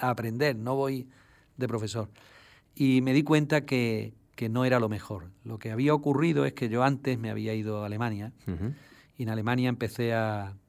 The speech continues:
Speaker 1: a conocer las técnicas de ingeniería genética y a hacer ingeniería genética. Y eso me produjo un, un cambio debido a un conocimiento que yo no tenía cuando solicité la beca.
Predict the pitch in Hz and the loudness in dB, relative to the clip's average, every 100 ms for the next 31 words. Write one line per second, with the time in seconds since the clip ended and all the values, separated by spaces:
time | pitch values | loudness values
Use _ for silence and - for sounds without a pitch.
0 | _ _ 113 123 113 - 143 135 139 131 | _ _ -6 -2 -2 -2 -2 0 -2 -2
1 | 131 120 117 107 107 113 123 113 117 117 | 0 0 0 -2 -2 -2 -2 -2 -4 -4
2 | 120 123 - - - _ _ _ _ 131 | -4 -6 -8 -20 -20 _ _ _ _ -4
3 | 113 104 - 127 127 120 104 104 98 98 | -4 -2 0 0 2 0 0 0 -2 -4
4 | 101 98 98 90 - 135 135 147 185 175 | -6 -8 -12 -16 -14 -2 0 2 2 2
5 | 160 139 131 139 143 143 131 120 120 117 | 2 2 2 2 0 0 0 0 -2 -6
6 | 110 _ _ - - _ _ _ - 151 | -10 _ _ -20 -20 _ _ _ -2 0
7 | 147 165 156 151 151 127 135 147 147 135 | 6 4 6 4 6 6 4 4 4 4
8 | 143 151 139 139 131 135 135 120 123 123 | 4 2 2 2 2 2 0 0 2 0
9 | 120 120 127 120 117 110 107 - 107 95 | 0 2 2 0 0 -2 -2 -4 -6 -6
10 | 110 110 98 95 - | -6 -6 -6 -8 -14